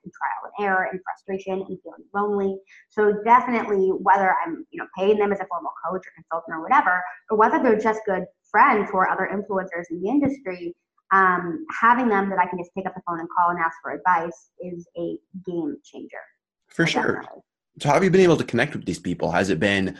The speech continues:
Speaker 2: uh, mostly just organically, like, finding them online? Have you, like, specifically, like, sought out specific, like, people in certain industries? Or what does that look like for you?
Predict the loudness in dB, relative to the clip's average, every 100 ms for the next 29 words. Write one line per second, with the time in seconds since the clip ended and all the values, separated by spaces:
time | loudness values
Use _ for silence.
0 | -10 -4 0 2 0 -2 -4 -2 -2 0
1 | 0 -2 -2 0 0 0 0 0 0 -2
2 | -4 0 2 6 6 4 0 -2 2 4
3 | 4 2 0 -6 _ -10 -8 -4 -4 0
4 | 2 2 2 2 4 4 4 2 -2 -10
5 | -2 0 0 -2 -4 -2 -2 0 -2 -2
6 | 0 2 2 2 4 2 0 -2 2 4
7 | 4 4 0 -2 -2 -4